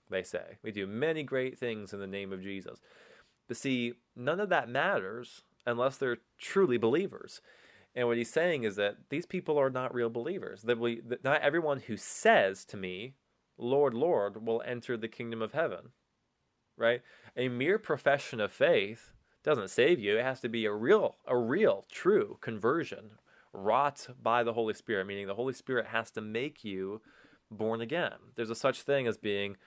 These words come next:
a fake Christian, and we have that here in these, in these very, um, serious words, um, from Jesus.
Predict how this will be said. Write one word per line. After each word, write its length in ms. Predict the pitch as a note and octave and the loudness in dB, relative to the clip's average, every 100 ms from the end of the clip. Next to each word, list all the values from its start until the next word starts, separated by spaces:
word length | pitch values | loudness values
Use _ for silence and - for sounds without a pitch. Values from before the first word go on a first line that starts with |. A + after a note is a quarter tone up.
| _ | _
a 80 | - | -14
fake 480 | - A2+ A2 A2 - _ _ | -2 2 2 0 -14 _ _
Christian, 640 | - D3+ C3+ - F#2+ F#2+ - _ - _ - | 0 0 0 -6 -6 -6 -12 _ -20 _ -4
and 100 | G#2+ | -2
we 120 | G#2+ | 0
have 260 | B2 C#3+ | 0 2
that 200 | A#2+ G#2 | 4 2
here 260 | G#2 C3+ B2+ | 2 0 2
in 100 | G2 | 0
these, 260 | F#2+ F#2+ - | -2 -6 -8
in 120 | G2 | -8
these 180 | F#2 F2+ | -8 -2
very, 580 | G2+ A2 G#2+ G#2 G2+ | 0 2 0 -2 -8
um, 280 | - F#2 F2+ | -6 -6 -8
serious 500 | F2+ - A#2 G2+ F#2 | -10 -4 -2 -2 -2
words, 500 | G2+ G#2 F#2 F2+ - _ _ - | 0 2 0 -2 -8 _ _ -16
um, 240 | F2+ E2 E2+ | -14 -14 -14
from 200 | F#2+ F#2 | -14 -10
Jesus. 440 | A2 A#2 G2 - | -8 -6 -8 -10